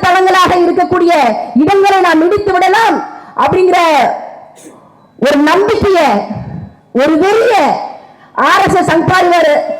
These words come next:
கும்பலுக்கு கொடுத்தது யாரு? யாரு? இந்த காங்கிரஸ் கட்சிக்காரங்க தான். இந்த காங்கிரஸ் கட்சிக்காரங்க தான். ஆயிரத்தி தொள்ளாயிரத்தி எண்பத்தி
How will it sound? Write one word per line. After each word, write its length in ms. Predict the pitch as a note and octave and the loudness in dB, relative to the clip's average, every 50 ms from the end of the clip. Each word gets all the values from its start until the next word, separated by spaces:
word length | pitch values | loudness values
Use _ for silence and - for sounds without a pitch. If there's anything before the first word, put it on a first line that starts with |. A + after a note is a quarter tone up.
| - - B3+ | -8 -4 -2
கும்பலுக்கு 420 | E4 F#4+ F#4+ G4 G4 F#4+ F#4 E4 B3+ E4+ | -2 0 0 0 0 0 0 -2 -2 0
கொடுத்தது 320 | F4+ G4 - G4 F#4+ F4+ F4 F4+ | -2 -2 -2 0 0 0 0 0
யாரு? 220 | F#4 F4 F#4+ G4+ G#4+ G#4 F#4+ - - - - - - - - - _ _ _ _ _ _ _ _ _ _ _ _ _ _ _ _ - D#4+ | 0 0 0 0 0 0 -2 -4 -10 -18 -20 -20 -20 -20 -20 -20 _ _ _ _ _ _ _ _ _ _ _ _ _ _ _ _ -2 0
யாரு? 300 | F#4+ G#4 G#4+ A4 A#4 A#4+ A#4 A4 - - - - - - - - - | 2 2 2 2 2 0 0 0 -2 -4 -8 -16 -20 -20 -18 -4 -2
இந்த 120 | D#4 F4+ G#4 G#4 - | 0 0 0 0 0
காங்கிரஸ் 300 | G#4 G#4 G4+ G#4 - - | 0 0 0 0 0 -2
கட்சிக்காரங்க 420 | G4+ - - F#4 G#4 G4 F#4+ F#4+ F4 | -2 -2 0 0 2 2 2 0 0
தான். 140 | C#4+ G3+ - - - - - - - - _ _ _ _ _ _ _ - | -2 -2 -4 -8 -10 -16 -18 -20 -20 -20 _ _ _ _ _ _ _ -2
இந்த 120 | C#4+ D4+ G#4 - | 0 0 0 0
காங்கிரஸ் 260 | G4+ G4+ G4+ F#4+ - G#4 | 0 0 0 0 0 -2
கட்சிக்காரங்க 440 | E4 C4 F#4 F4 D#4+ D#4 D4+ C#4 B3 G#3+ | -2 0 0 0 2 2 2 0 0 0
தான். 120 | F#3 - - - - - - - | -2 -4 -8 -14 -18 -12 -4 -2
ஆயிரத்தி 220 | C4+ E4+ F#4+ F#4+ F#4+ | 0 0 0 2 2
தொள்ளாயிரத்தி 300 | F4+ F4+ F4+ F4+ D#4 D#4 E4+ | 0 0 0 2 2 0 0
எண்பத்தி 300 | F4+ - G#4 G4+ G4 | 0 0 0 0 0